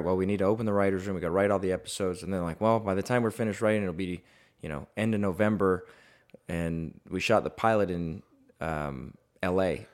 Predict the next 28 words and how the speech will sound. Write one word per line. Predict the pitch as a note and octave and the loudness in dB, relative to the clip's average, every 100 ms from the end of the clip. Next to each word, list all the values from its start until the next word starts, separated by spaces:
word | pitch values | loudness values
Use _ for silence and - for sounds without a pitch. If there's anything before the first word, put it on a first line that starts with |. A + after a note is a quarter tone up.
| _ | _
but | F2+ - | -6 -4
the | E2 | -6
show's | - A2 G#2+ | 2 4 4
gonna | G2 F2+ | 0 -4
shoot | - G2 | -4 -6
in | - | -2
Vancouver. | F2 E2+ - F#2+ D#2+ D2 | -2 -2 -4 -2 -2 -4
So, | - E2+ | -4 -4
like, | D#2 | -4
it's | - - | -6 -6
too | - | -6
cold, | A2+ - A2 G#2+ G2+ - _ _ _ - | -2 2 4 4 0 -8 _ _ _ -12
and | E2+ D#2+ D#2+ D2+ - | -8 -6 -6 -10 -2
Gross | G#2 G#2 G2 | 2 2 2
to | - | -10
shoot | - G#2 | -4 -4
in | F#2 | 0
Vancouver | F2 F2 - A#2 G#2+ G2+ F#2+ | -2 -2 -2 -2 0 0 0
in | F2+ | -2
November, | F2 G2+ G2 | -2 -2 -2
December, | F2 - G#2 F#2+ | -4 -4 -4 -4
January, | F2 F#2+ F#2+ F2+ | -2 -2 0 -4
February. | F2 A#2+ G#2 F#2+ F#2 | 0 0 2 2 2
So | D#2 F#2 | 0 -4
we'll | F2 | -4
start | - G#2+ G2+ | 4 4 4
in | F#2+ | 2
March. | E2+ D#2 - - | 2 0 -4 -20